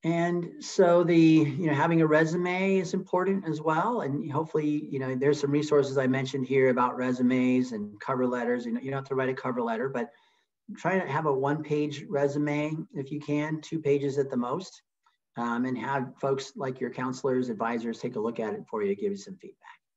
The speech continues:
Next slide, please. So we're really looking for fit. So this isn't about G P A. This isn't about, um, you know, outstanding academic accomplishments, although it's,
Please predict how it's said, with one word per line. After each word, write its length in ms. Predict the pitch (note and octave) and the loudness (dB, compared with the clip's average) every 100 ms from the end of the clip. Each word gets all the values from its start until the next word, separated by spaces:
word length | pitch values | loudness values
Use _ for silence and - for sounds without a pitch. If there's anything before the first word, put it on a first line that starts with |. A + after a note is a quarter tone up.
| _ _ _ _ _ _ _ _ - | _ _ _ _ _ _ _ _ -14
Next 200 | B2+ - | -14 -12
slide, 240 | - - - | -16 -18 -20
please. 260 | - _ _ _ _ _ _ _ _ _ _ _ _ _ _ _ _ _ _ _ _ _ _ _ _ _ _ _ _ _ _ _ _ _ _ _ | -20 _ _ _ _ _ _ _ _ _ _ _ _ _ _ _ _ _ _ _ _ _ _ _ _ _ _ _ _ _ _ _ _ _ _ _
So 120 | - G3+ | 2 6
we're 140 | G#3+ | 8
really 220 | A#3+ B3 | 8 6
looking 280 | G#3+ G#3+ G#3+ | 8 6 4
for 160 | G3 D#3+ | 0 -4
fit. 380 | - A#2+ G#2+ - _ _ - | -4 -6 -6 -12 _ _ -4
So 120 | D3+ | 2
this 200 | C#3 C#3+ | 2 2
isn't 320 | C#3 E3 F#3 | 0 0 -2
about 340 | F3 D#3+ D#3 D3+ | 2 4 4 2
G 220 | D#3 D#3 | -2 -2
P 220 | - D#3+ | 0 4
A. 340 | D3 D3 D3 | 6 6 6
This 240 | C#3 B2+ - | 4 0 -4
isn't 200 | C3 D3 | -4 -2
about, 460 | C#3 C3+ C3 C3+ G3 F4 | 0 2 0 0 -8 -10
um, 560 | B2+ A#2+ A#2 A#2 A#2+ - | -6 -4 0 0 -2 -6
you 120 | - C3 | -6 -4
know, 180 | A#2+ | -2
outstanding 580 | A#2+ B2 B2+ D3 C3+ C3+ | -2 -4 -4 -2 -2 -2
academic 480 | B2+ B2+ B2 B2 B2+ | -2 -2 0 0 0
accomplishments, 880 | B2+ B2 B2 B2+ B2+ B2+ B2 B2 - | -4 -4 -2 -2 -2 -2 -2 -2 -2
although 340 | A#2 A#2+ A#2+ | 0 2 2
it's, 180 | B2 - | 0 -2